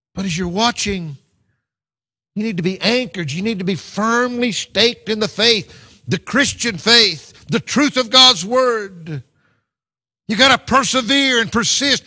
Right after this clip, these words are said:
and keep your standing. You see, we find that just a few verses before,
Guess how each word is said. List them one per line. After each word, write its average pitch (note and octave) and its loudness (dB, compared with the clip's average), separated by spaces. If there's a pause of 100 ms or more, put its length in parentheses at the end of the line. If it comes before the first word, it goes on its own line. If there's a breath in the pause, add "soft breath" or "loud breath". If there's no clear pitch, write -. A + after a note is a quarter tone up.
(200 loud breath)
and A3 -2
keep - 2
your B3 -2
standing. F#3+ -2 (1500)
You A#2 -10
see, C3 -6 (1120)
we G#2+ -8
find B2+ -6
that - -12 (1200)
just C3 -6
a A#2 -6
few C#3 -6
verses A#2+ -6
before, A2+ -10